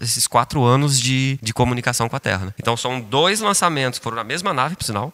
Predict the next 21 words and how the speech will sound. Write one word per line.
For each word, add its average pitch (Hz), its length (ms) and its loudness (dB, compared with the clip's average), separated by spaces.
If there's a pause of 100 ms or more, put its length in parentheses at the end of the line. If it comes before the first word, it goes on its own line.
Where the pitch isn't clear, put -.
Acho - 220 -6
que 110 80 -18
dá 117 180 -2
muito 151 340 -6
ânimo 160 320 0
aos 160 140 0
entusiastas, 143 640 -2
né, 110 160 -2
de 95 140 -2
vida 92 260 0
extraterrestre. 101 600 0
Porque 101 120 -4
agora 104 180 2
a 107 40 0
gente - 80 -4
tem 110 100 -6
uma 110 220 0
nave 90 520 0 (140)
que - 100 -4
ainda 120 300 0
pra 95 560 0